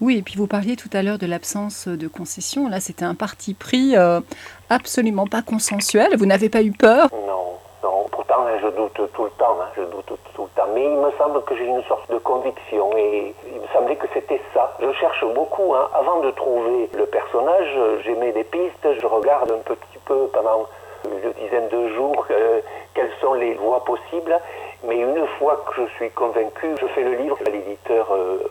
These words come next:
Speaker 2: je présente pas deux images, je présente le livre fini complètement, mis en page, tout. Donc,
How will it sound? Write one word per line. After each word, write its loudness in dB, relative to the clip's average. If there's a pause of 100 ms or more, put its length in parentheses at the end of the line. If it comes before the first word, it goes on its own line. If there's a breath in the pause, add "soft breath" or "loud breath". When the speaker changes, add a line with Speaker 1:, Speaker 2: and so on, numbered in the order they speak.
(160)
Speaker 2:
je -2
présente -2
pas 0
deux -2
images, 0 (360 loud breath)
je -2
présente -2
le 2
livre -4 (280)
fini -2
complètement, -2 (1080 loud breath)
mis 2
en 2
page, 2
tout. -4 (600 loud breath)
Donc, 2